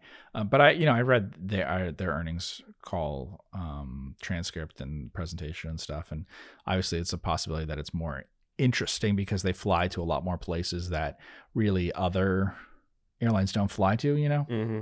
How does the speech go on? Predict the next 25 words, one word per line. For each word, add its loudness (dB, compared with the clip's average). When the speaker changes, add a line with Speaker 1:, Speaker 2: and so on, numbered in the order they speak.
Speaker 1:
So 0
there's 2
a 0
lot 0
more -2
opportunity 2
maybe 2
over 0
time 0
to, 0
like 2
we 2
were 0
talking 0
about, -2
if, -10
if -10
you -2
have -4
lower -2
prices -2
and -4
get, -8
bring -2
more -2